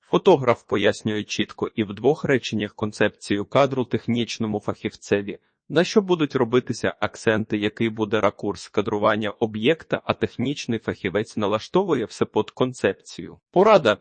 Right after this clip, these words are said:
сім. Будьте акуратніше з кадрами, не будьте егоїстичними і недбалими кадрам. Пам'ятайте, що з цими кадрами буде працювати ретушер або навіть ви самі.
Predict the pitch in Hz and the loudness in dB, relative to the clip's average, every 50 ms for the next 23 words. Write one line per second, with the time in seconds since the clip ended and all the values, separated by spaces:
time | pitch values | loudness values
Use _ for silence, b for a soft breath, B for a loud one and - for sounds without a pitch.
0 | _ - - - - 202 220 202 170 147 _ - - 117 117 135 143 - - - | _ -20 -14 -8 -6 -4 -4 -4 -6 -8 _ -14 -6 0 2 2 2 2 2 2
1 | 117 - - 123 117 120 117 110 - 113 110 - - 110 - - - - 127 120 | 2 2 2 2 4 4 2 2 0 -2 -4 -2 -4 -6 -6 -2 2 2 2 4
2 | 107 104 101 98 98 95 90 - _ - 120 120 127 123 135 185 208 - - 190 | 4 2 0 0 -2 -6 -8 -10 _ -6 -2 0 0 0 0 -4 -2 2 2 2
3 | 175 - - 120 117 117 117 110 - - - 190 190 - - - 165 156 156 147 | 2 0 -2 -4 -2 -2 -4 -4 -2 -2 -2 -2 -2 -4 -4 -4 -2 -2 -2 -4
4 | - - 127 123 123 110 113 - 120 127 127 110 117 117 95 - - - 107 110 | -4 -4 -2 0 -2 -2 2 4 4 4 4 4 0 -2 -4 -6 -10 -6 -4 -2
5 | 101 101 92 - 104 107 101 98 98 - - 120 127 120 - 117 104 - - 113 | -2 -2 -2 -2 -4 -2 0 -2 -2 0 -2 -4 -4 -4 -4 -6 -6 -4 -4 -6
6 | 104 - - - 139 135 120 113 - - 127 123 107 117 107 107 110 107 110 110 | -6 -6 -4 -4 -2 -2 -2 -2 0 2 2 2 4 2 0 0 0 -2 -2 -2
7 | 110 104 110 101 - 131 104 - - - 98 104 110 120 - - 117 107 107 - | -2 0 0 -2 -2 -4 -6 -6 -4 -2 0 2 2 2 2 0 -2 -2 -2 -4
8 | - 110 - - - 117 117 - _ - 110 101 98 110 117 123 117 110 98 107 | -6 -8 -4 0 0 0 0 0 _ -4 -4 -2 0 0 0 2 2 0 0 -2
9 | 98 - - 107 101 - - - 92 85 87 87 85 78 | -6 -6 -6 -6 -6 -4 -4 -6 -4 -4 -6 -10 -14 -16